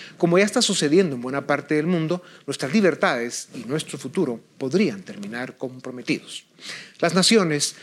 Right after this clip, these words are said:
son inventos que se deben renovar según los tiempos que les toca vivir. Hoy, una economía global insuficiente. Las disfunciones, por no decir las miserias de la política, las oportunidades y las disrupciones en la tecnología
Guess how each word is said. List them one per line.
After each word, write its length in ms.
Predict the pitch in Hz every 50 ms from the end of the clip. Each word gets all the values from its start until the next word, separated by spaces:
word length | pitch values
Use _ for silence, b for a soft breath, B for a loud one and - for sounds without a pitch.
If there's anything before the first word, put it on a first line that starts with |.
| B B
son 220 | B - - 190 196
inventos 460 | 185 180 180 190 165 - 147 139 143
que 120 | - 156
se 180 | 143 - 151 147
deben 320 | 143 151 147 147 156 147
renovar 400 | 151 151 151 151 143 151 170 190
según 260 | - - 220 214 233 196
los 140 | 139 -
tiempos 420 | - 143 143 147 139 147 151 147 -
que 120 | - 123
les 200 | 104 107 101 -
toca 400 | - - 123 117 - - 135 131 135 139
vivir. 380 | - 147 175 196 156 - - - _ _ _ - - - - - - - _ - 139
Hoy, 300 | 147 175 220 226 - - B B B B B B
una 140 | B 165 175
economía 540 | 175 160 165 151 151 147 151 151 151 151 151
global 440 | 131 139 135 131 139 139 139 139 -
insuficiente. 760 | 170 143 - - 151 - 180 - - 233 180 135 135 - - _ B B B B B
Las 120 | B - 151
disfunciones, 680 | 202 247 - 208 175 147 - 262 226 147 131 120 -
por 180 | - - 185 196
no 140 | 233 277 247
decir 360 | 175 147 - - 165 175 156
las 160 | 175 143 -
miserias 680 | - 107 101 - - 147 151 147 147 147 147 143 131 -
de 80 | 123
la 120 | 107 104 -
política, 520 | - 110 143 180 131 - 110 - - - - B B B B B B
las 140 | B 135 -
oportunidades 840 | 165 143 156 160 151 160 156 151 143 147 151 160 160 165 165 160 -
y 40 |
las 120 | 135 135 127
disrupciones 800 | 147 190 - - 165 135 - - 170 170 165 165 165 160 - - B B B B
en 60 | B
la 80 | 127 123
tecnología 680 | - 170 160 170 165 147 135 - - 196 147 127 131